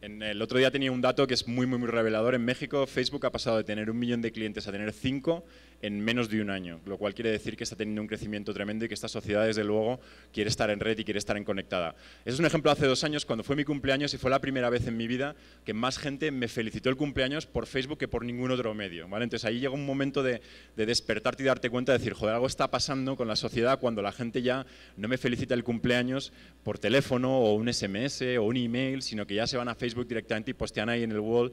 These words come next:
que de-, felicitándote". Y encima hay mucha gente además que te felicita que no sabes ni quién son porque los tienes conectados al Facebook de un día que los has conocido en una reunión, pero se acuerdan de ti gracias a Facebook y, te, y tienen el detalle de felicitarte.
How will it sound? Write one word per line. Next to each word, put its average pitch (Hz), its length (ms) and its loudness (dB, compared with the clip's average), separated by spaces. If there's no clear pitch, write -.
que 104 220 -2
de-, 104 80 -4
felicitándote". 101 720 0
Y 92 60 -4
encima 113 300 -2
hay 127 60 2
mucha 127 200 -2
gente 117 220 -4
además 120 180 -2
que 117 100 -4
te 107 120 -4
felicita 110 360 -4
que 113 100 -4
no 107 60 -4
sabes 113 220 -4
ni 107 140 -4
quién 104 160 -6
son 123 240 -4
porque 107 180 -6
los 101 140 -8
tienes 104 180 -8
conectados 110 400 -6
al 101 120 -4
Facebook 110 420 -4
de 104 80 -10
un 104 80 -6
día 107 100 0
que 110 60 2
los 107 140 0
has 104 80 -4
conocido 110 360 -2
en 110 60 -2
una 110 160 -4
reunión, 117 460 -2
pero 139 340 4
se - 120 -6
acuerdan 127 360 2
de 120 80 0
ti 131 180 -2
gracias 120 300 -2
a 117 60 -10
Facebook 127 400 -2
y, 107 40 -10
te, 95 300 -4
y 87 100 -12
tienen 110 220 -4
el 110 80 -2
detalle 110 320 2
de 104 80 0
felicitarte. 90 640 -10